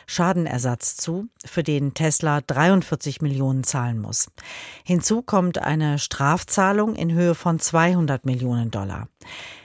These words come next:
Der Unfall hatte sich zweitausendneunzehn ereignet, als ein Mann mit aktiviertem Autopiloten mit etwa einhundert Kilometern pro Stunde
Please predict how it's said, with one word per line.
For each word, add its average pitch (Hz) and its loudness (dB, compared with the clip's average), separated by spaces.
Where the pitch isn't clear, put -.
Der 175 4
Unfall 226 6
hatte 214 2
sich 185 -2
zweitausendneunzehn 165 2
ereignet, 135 -2
als 160 -2
ein 156 0
Mann 196 4
mit - 0
aktiviertem 196 0
Autopiloten 170 0
mit 170 0
etwa 147 0
einhundert 196 2
Kilometern 156 0
pro - -4
Stunde 160 0